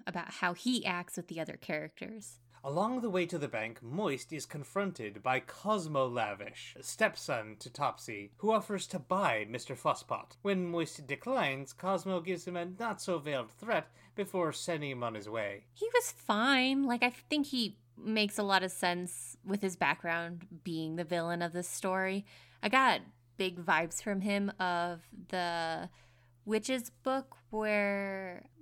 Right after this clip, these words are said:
Speaker 1: it's the one that with the Macbeth references, and I'm com-, been completely blanking on the title
Speaker 2: Uh,
Speaker 1: for the past
Speaker 2: <laughs>
Speaker 1: couple days.
Speaker 2: I'll give you a hint.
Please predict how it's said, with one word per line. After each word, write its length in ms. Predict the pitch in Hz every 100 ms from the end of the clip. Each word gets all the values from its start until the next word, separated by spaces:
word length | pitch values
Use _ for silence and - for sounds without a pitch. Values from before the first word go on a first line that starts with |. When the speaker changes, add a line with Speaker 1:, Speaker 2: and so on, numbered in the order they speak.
| 196
Speaker 1:
it's 160 | -
the 100 | -
one 200 | 226 254
that 140 | 269 254
with 160 | 220
the 60 | 214
Macbeth 520 | 196 180 - 160 -
references, 500 | 180 180 196 - 190
and 120 | 165
I'm 120 | 156 156 - - _
com-, 220 | - 185 -
been 200 | 220 214
completely 480 | 208 190 262 269 254
blanking 500 | 202 175 175 185 196
on 100 | 185
the 80 | 160
title 340 | - 147 151 160
Speaker 2:
Uh, 60 |
Speaker 1:
for 100 | -
the 60 | 180
past 300 | 202 175 -
Speaker 2:
<laughs> 20 |
Speaker 1:
couple 200 | 202 190
days. 360 | 190 196 202 202 - - -
Speaker 2:
I'll 120 | 151
give 300 | - - 165
you 160 | 196 196
a 100 | 180
hint. 640 | 160 143 127 185 -